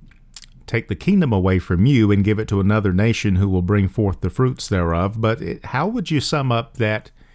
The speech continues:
Judaism that Jesus confronted in the first century, the Judaism of Palestine? How would you characterize it?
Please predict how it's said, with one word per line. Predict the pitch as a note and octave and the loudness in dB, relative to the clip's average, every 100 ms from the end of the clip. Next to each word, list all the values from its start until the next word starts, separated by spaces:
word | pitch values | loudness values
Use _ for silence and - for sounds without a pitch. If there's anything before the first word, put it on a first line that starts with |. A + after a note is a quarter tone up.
| - - _ _ _ - _ | -20 -20 _ _ _ -20 _
Judaism | F#2 G#2+ G#2+ F#2+ F2+ G2 F#2 | -2 0 2 2 2 2 2
that | F#2+ | 0
Jesus | F#2 G2+ F#2+ G2 F2 - - - - - - _ - - | 0 -2 0 0 -2 -4 -10 -20 -20 -20 -20 _ -20 -4
confronted | G#2 F2 - G#2 G2 F#2 F2 | -2 -2 -2 -2 0 -4 -4
in | F2+ F#2+ | -2 -2
the | F2 | -2
first | - F#2+ F2+ - - - - | -2 -2 -2 -4 -10 -14 -20
century, | - - G2+ F2+ - D2+ G#2+ - - | -12 -4 -2 -2 -4 -10 -10 -16 -6
the | G2 | -4
Judaism | F2 F#2 G#2+ G2+ G2 F2+ F#2 | -4 -2 0 2 0 0 0
of | E2 - | -2 -4
Palestine? | - G2 D#2+ D2+ - A#1 G#1 | -6 -4 -4 -4 -6 -8 -8
How | D2+ G2 | -4 -2
would | A#2 G#2+ | -2 -2
you | A2 | -2
characterize | - A2+ F#2 - D2+ C#2 C#2+ | -2 -4 -4 -6 -6 -6 -10
it? | - | -14